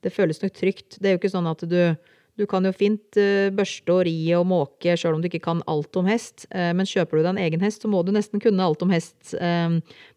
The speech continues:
men her så har jeg på en måte, jeg overkontrollen og kan hjelpe til, eh, med det som trengs av veterinær og hovstell og, ja. Det føles nok ut som en veldig sånn trygg, trygg avtale, pluss at den er jo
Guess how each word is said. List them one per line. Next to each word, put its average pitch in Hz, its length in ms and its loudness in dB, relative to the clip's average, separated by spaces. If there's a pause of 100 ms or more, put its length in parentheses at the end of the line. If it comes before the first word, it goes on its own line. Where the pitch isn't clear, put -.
men 196 120 -2
her 185 160 2
så 190 180 -2
har 175 160 2
jeg 175 160 0
på - 80 -4
en 180 80 2
måte, 170 240 -2
jeg 160 300 0 (380)
overkontrollen 151 760 -2
og 156 80 -6
kan 170 100 -2
hjelpe 151 320 -2
til, 156 400 -2
eh, 156 360 -2
med 160 200 -2
det 147 140 -2
som 165 160 -6
trengs 147 280 -6
av 160 80 -4
veterinær 147 580 -4
og 156 100 -2
hovstell 151 500 -6
og, 156 400 -2 (540)
ja. 147 160 -6 (580)
Det 180 120 -6
føles 160 240 -4
nok 165 140 -10
ut 160 160 -6
som 170 120 -10
en 165 80 -4
veldig 156 180 -4
sånn 165 160 -6
trygg, 156 420 -6 (100)
trygg 165 280 -6
avtale, 175 440 -4
pluss 202 240 -4
at 175 120 -2
den 185 140 -2
er 156 160 0
jo 170 240 2